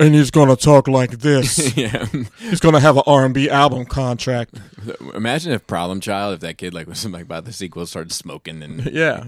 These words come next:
Speaker 1: exactly.
Speaker 2: <laughs> Um, anyway, interesting to me. And then, uh, No Laughing Matter.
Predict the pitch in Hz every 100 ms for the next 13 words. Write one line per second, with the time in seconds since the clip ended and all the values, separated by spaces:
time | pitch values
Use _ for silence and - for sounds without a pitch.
0 | - 127 143 147 110 101 - _ _ 247
1 | 285 269 247 196 - 113 120 110 104 _
2 | - 170 101 78 _ _ 131 - - 92
3 | 90 82 85 _ _ _ _ - 113 135
4 | 139 127 120 113 - 131 143 143 127 127
5 | 139 123 117 127 143 123 62 -